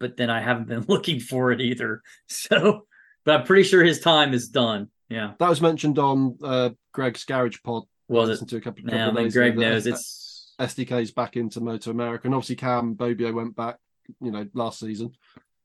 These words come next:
Speaker 2: So it's only Joe Roberts flying the Stars and Stripes at the minute. So, you know, yeah, it's, it's a tough position to be in, <laughs> you know, from an American fan.
Speaker 1: Yep, make sure that the flag stays tucked away all years. <laughs>
Speaker 2: L-, lo-, locked away for now, Jim.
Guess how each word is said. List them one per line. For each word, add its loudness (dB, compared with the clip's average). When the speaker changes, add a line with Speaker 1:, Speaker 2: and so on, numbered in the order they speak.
Speaker 2:
So 0
it's 0
only 0
Joe -2
Roberts -2
flying -2
the -6
Stars -6
and -8
Stripes -10
at -12
the -12
minute. -10
So, -6
you -10
know, -10
yeah, -12
it's, -16
it's -14
a -10
tough -6
position -8
to -14
be -6
in, -8
<laughs> -16
you -10
know, -4
from -6
an -4
American -2
fan. -4
Speaker 1:
Yep, -4
make 0
sure 4
that 2
the 0
flag 2
stays -2
tucked -2
away 2
all 2
years. 2
<laughs> 0
Speaker 2:
L-, 2
lo-, 2
locked 0
away -2
for -8
now, -2
Jim. -6